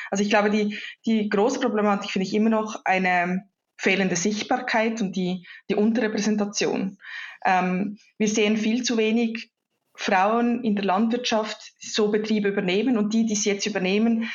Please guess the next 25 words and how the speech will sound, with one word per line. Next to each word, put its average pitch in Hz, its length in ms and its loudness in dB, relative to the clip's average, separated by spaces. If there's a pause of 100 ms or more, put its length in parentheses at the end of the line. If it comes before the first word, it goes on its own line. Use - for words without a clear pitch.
(100)
müssen 208 340 0
jetzt 208 200 0
eigentlich 196 320 -2
die 185 140 -2
Pionierarbeit 196 880 0
leisten, 196 580 0 (240)
um 185 120 -2
anderen 196 420 0
Frauen 185 420 0 (320)
den 190 140 0
Weg 180 260 0
zu 175 100 -2
ebnen 185 360 0
und 185 100 -2
zu - 100 -6
sagen, 175 280 0
hey, 185 200 0
das 175 200 -6
ist - 520 -4 (200)
ein 196 120 0
Beruf, 202 400 -2
der, 180 300 -2 (380)
der 185 120 -2
absolut, 202 680 -2
äh, 175 280 0